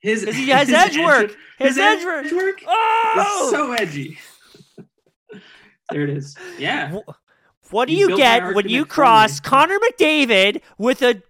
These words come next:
Speaker 2: Bobby Orr style defenseman? I'll tell you what you get, Kyle. You get a fucking Norris Trophy. <laughs>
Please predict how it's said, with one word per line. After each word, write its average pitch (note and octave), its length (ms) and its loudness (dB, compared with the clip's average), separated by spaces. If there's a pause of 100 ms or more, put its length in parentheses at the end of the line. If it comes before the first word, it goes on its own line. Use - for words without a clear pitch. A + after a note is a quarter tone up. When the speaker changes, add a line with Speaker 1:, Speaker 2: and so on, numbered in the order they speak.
Speaker 2:
Bobby E4+ 400 4
Orr C#4+ 280 4
style B3 380 2
defenseman? A3 680 -4 (260)
I'll C#4+ 180 2
tell - 260 6
you F4+ 120 4
what E4 160 6
you D#4+ 120 2
get, E4+ 260 2
Kyle. A#3 520 -2 (160)
You A#3+ 140 2
get E4 200 4
a G#3+ 60 4
fucking - 540 0
Norris D#4 400 6
Trophy. F#3+ 560 2
<laughs> - 40 -4